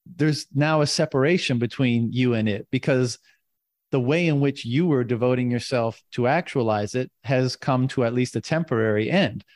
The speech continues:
And so, you know, again, long-winded, highly speculative way of saying,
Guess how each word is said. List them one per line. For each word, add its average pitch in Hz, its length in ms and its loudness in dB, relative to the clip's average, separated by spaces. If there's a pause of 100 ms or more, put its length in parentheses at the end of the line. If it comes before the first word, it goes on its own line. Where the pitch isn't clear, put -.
(420)
And 131 100 0
so, 120 380 0 (340)
you 147 100 -2
know, 101 220 -4 (100)
again, 123 380 2
long-winded, 135 720 2 (760)
highly 147 340 2
speculative 127 580 -2
way 123 200 2
of 117 100 0
saying, 113 540 -2